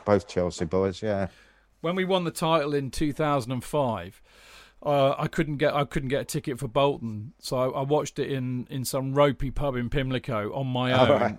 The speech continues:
Speaker 2: On my own, would you believe?
Speaker 1: <laughs> Yeah.
Speaker 2: On, with the equivalent of a padded cell.
Speaker 1: Yeah.
Speaker 2: And then when, when we'd won, you know, my phone was just buzzing, and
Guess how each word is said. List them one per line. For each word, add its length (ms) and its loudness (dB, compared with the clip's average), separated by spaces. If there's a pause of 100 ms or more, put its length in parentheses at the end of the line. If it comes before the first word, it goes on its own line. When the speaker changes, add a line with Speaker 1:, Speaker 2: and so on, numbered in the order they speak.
(120)
Speaker 2:
On 180 -2
my 240 2
own, 320 0
would 180 -2
you 60 -6
believe? 640 -4
Speaker 1:
<laughs> 100 -10
Yeah. 300 6
Speaker 2:
On, 160 -2
with 160 -6
the 160 0
equivalent 440 0
of 100 -8
a 60 -4
padded 460 -4
cell. 460 -2 (600)
Speaker 1:
Yeah. 400 6
Speaker 2:
And 120 0
then 180 2
when, 300 2
when 200 2
we'd 140 0
won, 540 2
you 160 -4
know, 260 2 (220)
my 180 2
phone 640 0
was 100 -8
just 380 -6
buzzing, 420 0
and 160 -6